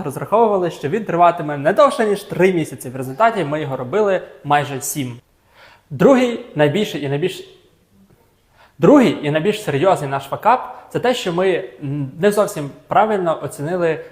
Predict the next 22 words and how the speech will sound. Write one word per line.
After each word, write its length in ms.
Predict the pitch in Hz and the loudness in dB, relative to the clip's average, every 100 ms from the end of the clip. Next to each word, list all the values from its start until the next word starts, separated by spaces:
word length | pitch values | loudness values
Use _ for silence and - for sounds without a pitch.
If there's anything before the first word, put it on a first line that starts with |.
| - | -4
технічний 400 | - 180 - 135 | -2 -2 -6 -4
стан 280 | - 139 127 | -2 -2 -4
приміщення 680 | 135 147 147 143 131 127 127 | -8 -10 -8 -10 -8 -8 -8
майстерні 560 | 127 131 151 139 131 123 - - _ | -10 -4 -4 -2 -6 -12 -16 -20 _
в 300 | 139 139 131 | -6 -2 -2
ліцеї. 500 | 127 131 254 247 208 - - - - | -4 -2 0 0 -2 -4 -18 -20 -8
І 260 | 175 175 | -6 -4
виявилось, 540 | 147 233 202 175 160 - | 2 2 2 0 -4 -6
що 560 | - 151 151 147 139 - | -4 0 2 4 2 0
ту 100 | 214 | -4
кількість 380 | 185 175 - | -2 -6 -6
обладнання, 500 | 147 131 170 147 135 | -6 2 2 2 -4
яку 220 | 131 127 147 | -6 -6 -8
ми 120 | 143 | -8
сюди 240 | 139 143 | -8 -8
накупили, 600 | 139 127 - 220 233 180 - - - | -8 -12 -2 2 2 0 -4 -18 -8
е, 420 | 147 135 135 131 131 135 - _ _ _ _ _ _ _ | -6 -4 -4 -4 -6 -12 -18 _ _ _ _ _ _ _
електрична 480 | 151 165 160 220 165 | 2 4 2 0 0
мережа 440 | 147 147 143 208 | 2 2 2 2
просто 400 | 226 175 185 170 | 2 0 0 -2
не 140 | 143 139 | -2 0
витримає. 520 | 160 170 143 131 123 | -2 -2 -6 -6 -10